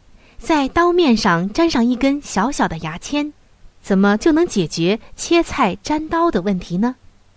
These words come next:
我们先来了解一下，为什么菜会粘在刀面上。当刀往下切的时候，在刀面与蔬菜之间就会迅速地形成一个相对真空的状态，这时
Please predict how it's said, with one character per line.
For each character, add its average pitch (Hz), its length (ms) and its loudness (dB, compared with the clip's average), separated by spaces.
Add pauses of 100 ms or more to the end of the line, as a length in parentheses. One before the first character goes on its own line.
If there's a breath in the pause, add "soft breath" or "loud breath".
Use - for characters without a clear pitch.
(260)
我 196 100 2
们 185 200 2
先 311 200 0
来 302 100 2
了 208 240 0
解 175 160 0
一 151 100 -12
下， 160 280 -2 (380 soft breath)
为 339 180 4
什 170 200 0
么 175 80 0
菜 - 340 -4 (180 soft breath)
会 226 180 2
粘 285 380 0
在 - 240 -2 (100)
刀 226 160 2
面 220 220 2
上。 156 200 -6 (840 soft breath)
当 302 200 -2
刀 294 280 2
往 170 240 0
下 202 140 -2
切 311 280 0
的 220 80 2
时 165 140 -4
候， 147 260 -4 (400 soft breath)
在 240 200 -2
刀 285 260 -2
面 285 300 0 (160 soft breath)
与 165 160 0
蔬 294 200 -2
菜 262 220 -2
之 220 140 -6
间 240 280 0 (280 soft breath)
就 262 120 0
会 214 160 2
迅 247 320 0
速 185 280 2
地 151 240 0
形 220 200 2
成 233 160 0
一 196 120 2
个 185 240 2 (160 loud breath)
相 285 240 -4
对 202 180 0
真 302 300 -2
空 311 200 -4
的 233 80 0
状 170 220 -4
态， 151 240 -8 (640 soft breath)
这 233 140 0
时 180 280 -2